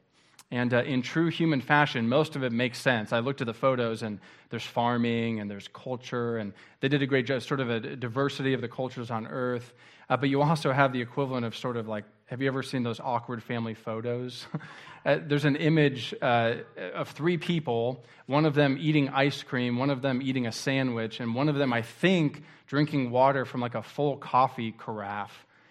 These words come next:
And that was one of the images that they chose. <laughs> And they said, "This will represent us well," <laughs> to whoever finds it. Um,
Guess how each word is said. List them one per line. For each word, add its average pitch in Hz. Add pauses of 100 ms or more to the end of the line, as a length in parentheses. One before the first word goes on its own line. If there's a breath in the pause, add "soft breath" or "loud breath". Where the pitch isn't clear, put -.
(400 soft breath)
And 135
that 165
was 160
one 151
of 131
the 123 (120)
images 123
that 120
they 113
chose. 131
<laughs> -
And -
they 127
said, 123
"This 156
will 143
represent 123
us 104
well," 101
<laughs> 156 (260 loud breath)
to 127
whoever 127
finds 110
it. 104 (160)
Um, 113